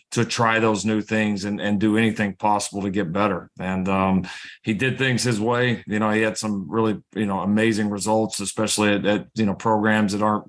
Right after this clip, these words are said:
net, you know, nationally, uh, you know, c-, continually, like, powerhouse programs or maybe teams that get the, the big time recruits every year, but he was able to consistently have success in a lot of ways, change the game. Uh, so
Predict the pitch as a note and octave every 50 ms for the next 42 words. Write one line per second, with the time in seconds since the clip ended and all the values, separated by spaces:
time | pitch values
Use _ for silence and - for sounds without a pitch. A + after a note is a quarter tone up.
0 | - - F#2 G2+ A2 A2 A2 - G2+ G2+ G2+ G2 G2 G2+ G2+ G#2 G#2 G2+ - -
1 | A2 G2+ G#2+ G#2+ G#2 G#2 G2+ G2 G2 F#2+ F#2+ F#2 F#2 F2+ - - - - - -
2 | _ _ - - - - - - - D#2+ - - F#2+ - - - A#2+ G#2+ F#2 -
3 | A#2+ A#2 A2+ A2+ G#2+ G#2 F#2+ - - - - A2 G#2+ A2 A2 G2+ G2+ G#2 G#2 G#2
4 | G#2 - - - - A2+ G#2+ G#2+ F#2+ G#2 G#2 G#2 G#2 G#2 G#2 G2 F#2+ G2 G#2 G#2
5 | G2+ G2+ G2 - - A2 G#2 G2+ F#2 G#2 F#2+ F#2 G2 A2 G#2+ - - G#2+ G#2+ F2
6 | E2+ G#2 F#2+ F2+ A2 G#2+ F#2 E2 - G#2+ G#2 G2+ G2+ F#2+ F#2+ - - A2 G#2 F2+
7 | - G#2 G2+ F#2+ F#2+ F#2+ F#2+ F#2+ G2 G#2 G#2 G2+ G2 F#2+ - - - - - _
8 | - A2+ A#2 A2+ G#2+ F#2+ A2+ A2+ G#2+ G#2 G#2+ G#2 - A2+ G2+ - - A#2 - -
9 | A2 G#2+ G#2 G2+ G2+ G#2 G2+ F#2+ - - F#2+ - - G#2 G#2+ A2 A2 G#2+ - G#2
10 | G#2 G#2+ A2 A2 A#2 A#2 A2+ G#2 G#2+ G#2 G2+ G2 - - - G#2+ G#2 G2+ F#2+ -
11 | F#2 D#2+ G2 G2 G#2 G2+ F#2+ F2 - - _ - - F#2 F#2 F#2 F#2 F2+ F2+ -
12 | - - G#2+ G2+ G2 G2 F2+